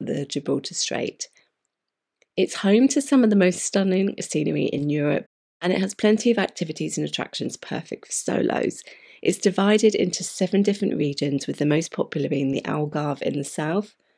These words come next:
Lisbon, which is the capital, Porto and the north,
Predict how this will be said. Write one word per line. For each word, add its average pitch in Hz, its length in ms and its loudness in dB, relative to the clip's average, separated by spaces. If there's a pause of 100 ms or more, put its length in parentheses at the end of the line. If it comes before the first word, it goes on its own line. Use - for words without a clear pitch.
(240)
Lisbon, 247 500 6
which 220 240 4
is 165 120 -4
the - 40 -6
capital, 160 680 -2 (440)
Porto 226 460 4
and 156 160 0
the 151 60 2
north, 156 500 2